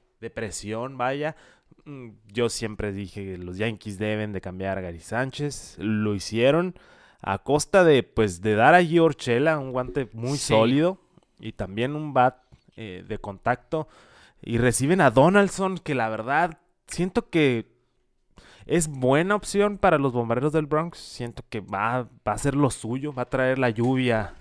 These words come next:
Speaker 1: al
Speaker 2: Ajá.
Speaker 1: Bronx. Pero, mm, ah, no sé, sí me entra un poquito el conflicto porque, eh,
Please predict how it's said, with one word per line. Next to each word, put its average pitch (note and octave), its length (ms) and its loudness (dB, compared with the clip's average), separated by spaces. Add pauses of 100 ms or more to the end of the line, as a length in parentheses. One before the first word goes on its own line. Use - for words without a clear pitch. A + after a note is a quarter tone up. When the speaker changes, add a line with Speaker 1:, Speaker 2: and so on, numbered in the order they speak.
(280)
Speaker 1:
al F#2+ 240 -10
Speaker 2:
Ajá. G#2 140 -6
Speaker 1:
Bronx. B2+ 420 -2 (520)
Pero, C3 640 0
mm, A2 300 -12 (800)
ah, G#2+ 320 -6
no G#2 180 -8
sé, G2+ 260 -6
sí C#3 280 -10
me D3 120 -6
entra C#3+ 220 -8
un C#3 80 -10
poquito A#2+ 280 -6
el A#2+ 60 -4
conflicto A2 360 -6
porque, G#2+ 320 -6 (320)
eh, - 80 -20